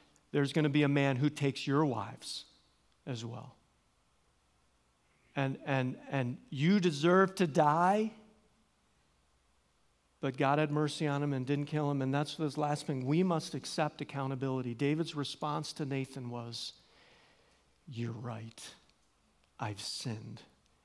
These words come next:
It's wrong. What can I do?" And you can read Psalm fifty-one. It's his prayer of, of repentance. I think if David, David very well could have, and,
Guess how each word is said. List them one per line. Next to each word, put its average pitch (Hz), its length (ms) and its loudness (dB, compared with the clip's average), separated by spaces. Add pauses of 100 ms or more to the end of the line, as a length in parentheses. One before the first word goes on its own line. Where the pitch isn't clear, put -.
(120)
It's - 280 -6
wrong. 110 480 -12 (1700)
What 127 220 -6
can 123 140 -6
I 110 80 -6
do?" 113 380 -10 (1000)
And 131 120 -4
you 127 60 -4
can 139 160 0
read 139 180 4
Psalm 143 300 0
fifty-one. 135 640 0
It's 123 180 -8
his 123 160 -8
prayer 139 560 0
of, 110 240 -8 (120)
of 131 180 -6
repentance. 127 800 -8 (960)
I 143 200 4
think 165 280 0
if 139 160 -2
David, 151 380 4
David 196 260 4
very 185 240 6
well 151 300 4
could 165 220 0
have, 139 160 0 (180)
and, 147 200 2